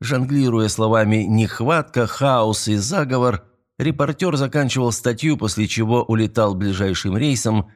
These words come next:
стремясь вернуться в те края, где из крана по-прежнему течёт вода. Но Люси не улетела.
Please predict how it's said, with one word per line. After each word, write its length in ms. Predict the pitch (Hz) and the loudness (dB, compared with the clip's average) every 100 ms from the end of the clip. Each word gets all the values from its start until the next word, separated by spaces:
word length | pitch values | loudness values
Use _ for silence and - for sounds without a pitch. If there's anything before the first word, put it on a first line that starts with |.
| _ | _
стремясь 520 | - - 139 151 139 | -14 -4 0 0 0
вернуться 460 | 120 120 135 117 113 | -2 0 0 0 -4
в 60 | - | -2
те 140 | 107 | -4
края, 400 | - 110 123 120 | 0 0 2 0
где 220 | 85 98 | 0 0
из 180 | 92 80 | 0 -2
крана 360 | - 107 101 90 | -2 0 0 0
по-прежнему 760 | 87 82 90 82 73 85 82 | -2 -2 -2 -2 -2 0 0
течёт 480 | 73 95 82 71 65 | -2 -6 -6 -6 -6
вода. 400 | 69 65 67 - _ _ _ _ _ _ _ _ - | -6 -6 -8 -10 _ _ _ _ _ _ _ _ -2
Но 240 | 135 180 | 0 2
Люси 380 | 175 185 160 165 | 2 0 0 0
не 180 | 147 143 | 2 4
улетела. 720 | 135 120 113 85 69 - | 2 0 -2 -6 -8 -12